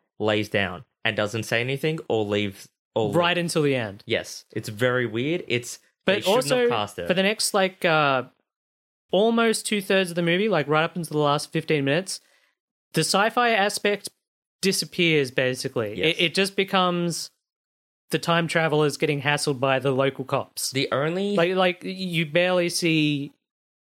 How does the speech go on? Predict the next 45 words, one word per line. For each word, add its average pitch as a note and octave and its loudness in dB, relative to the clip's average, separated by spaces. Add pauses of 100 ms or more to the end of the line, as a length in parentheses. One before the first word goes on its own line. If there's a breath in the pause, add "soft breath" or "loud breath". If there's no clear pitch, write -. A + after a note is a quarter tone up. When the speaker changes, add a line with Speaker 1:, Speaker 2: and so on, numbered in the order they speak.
(420)
Speaker 2:
There F#3 2
are F#3 2
a F3+ -2
few G3+ -2
cutbacks G3 -2
to D#3+ -4
the D3+ -4
city F3 0
and F3 0
what's E3+ 0
happening, D#3+ 0
but D3 0
not D3+ -4
much. B2 -6
Speaker 1:
The B2 0
cutbacks D3+ -4
to E3 -2
the D3 -4
city C3+ -4
are A2+ 0
completely A2+ -2
inconsequential. G2 -8 (100)
Uh, - 2
Speaker 2:
And F#3+ 2 (320)
you E3+ 2
don't F3+ 2
Speaker 1:
consequent-, G3 -4
Speaker 2:
have G#3+ 0
to G#3 0
worry F#3+ 2
Speaker 1:
yeah, F#3+ 0
Speaker 2:
about F3 2
Speaker 1:
yeah. - -12
Speaker 2:
the D3+ -2
cyborgs D#3 -2 (580)
because E3 2
they D#3 2
can't F3+ 0
Speaker 1:
Oh, E3+ -2
Speaker 2:
come F3+ 0
out E3+ 4
Speaker 1:
actually. B2 -10
Speaker 2:
during D#3+ 2
the C#3+ -2
day. C#3 0